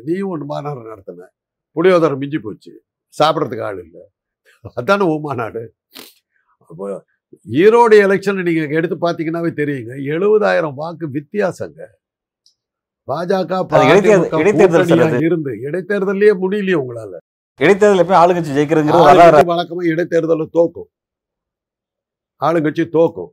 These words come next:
Speaker 2: ஆளுங்கட்சி தான் சார் ஜெயிக்கும்
Speaker 1: ஜெயி-,
Speaker 2: தமிழ்நாட்டுல.
Speaker 1: இல்ல, இடைத்தேர்தலை ஆளுங்கட்சி தோக்கணும், அதுதான் உண்மை. எப்பவுமே ஆட்சிக்கு விமர்சனம்னுவாங்க,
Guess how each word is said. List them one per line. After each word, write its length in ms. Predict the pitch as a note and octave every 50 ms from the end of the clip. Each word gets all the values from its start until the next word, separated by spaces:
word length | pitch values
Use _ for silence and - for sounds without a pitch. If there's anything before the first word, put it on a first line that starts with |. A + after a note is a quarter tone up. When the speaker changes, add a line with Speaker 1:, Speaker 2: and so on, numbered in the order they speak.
| _ -
Speaker 2:
ஆளுங்கட்சி 340 | C3+ D3+ E3 E3 D#3 D3
தான் 120 | E3 D#3 D3+
சார் 100 | B2 A#2+
ஜெயிக்கும் 260 | B2 C3 B2+ A#2 G#2
Speaker 1:
ஜெயி-, 40 | A#2+
Speaker 2:
தமிழ்நாட்டுல. 380 | F3 G3+ G#3+ G#3+ - B2 B2+
Speaker 1:
இல்ல, 320 | C#3+ C#3+ C#3 C3+ - G3+ - _ _ _ -
இடைத்தேர்தலை 600 | B2+ C#3+ E3 F3+ E3 F3+ F3+ E3+ E3 F3+ F3+ F#3 F3
ஆளுங்கட்சி 440 | F3 F3 F3+ E3+ E3+ D#3+ E3 D#3 B2 -
தோக்கணும், 420 | D#3 E3+ E3+ B2+ C#3+ B2 A2+ G#2+
அதுதான் 340 | B2 C3+ D3+ C#3 E3 D#3+ C#3+ C3
உண்மை. 220 | C3 A#2+ G#2 - - _ _ _ _ _
எப்பவுமே 460 | B2 C3 A2+ D3 D3 C#3 A#2+ G2 E2+ - _ _ _ _ _ _ _ _ _ _ _ _ _ A#2+ B2
ஆட்சிக்கு 400 | C3 D3+ F3 F#3 E3 F3 D#3+ D3+
விமர்சனம்னுவாங்க, 840 | D3 D3 D3 E3 E3+ - E3 D#3+ D3+ D3 C#3 A#2+ A2 F#2+ F2+ E2 E2